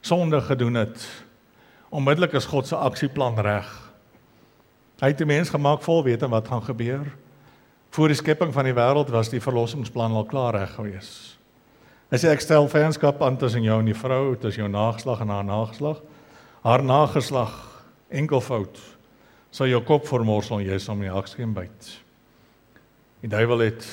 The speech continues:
Christus in die haksteen gebyt, maar omdat hy God is, het hy die dood oorwin. En ons wag dat ons koning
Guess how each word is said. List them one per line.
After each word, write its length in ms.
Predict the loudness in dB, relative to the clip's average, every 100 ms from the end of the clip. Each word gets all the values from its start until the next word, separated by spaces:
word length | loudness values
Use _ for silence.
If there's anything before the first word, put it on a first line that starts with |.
| -4
Christus 360 | -2 -2 -2 -4
in 80 |
die 80 | -2
haksteen 360 | -2 -4 -8 -6
gebyt, 640 | -4 -2 -4 -8 -20 -20 _ _ _ _ _ _ -4
maar 120 | -2
omdat 180 | -2 -2
hy 100 | -4
God 300 | -4 -6 -4
is, 440 | -8 -10 -16 -12
het 140 | -8 -6
hy 80 | -6
die 100 | -4
dood 260 | -4 -4
oorwin. 360 | -6 -8 -8 -10 -18 _ _ _ _ _ _ _ _ _ _ _ _ _ _ _ _
En 100 | -2
ons 120 | 0
wag 260 | 2 0 0
dat 180 | -4 -4
ons 260 | -4 -6
koning 440 | -4 -4 -4 -8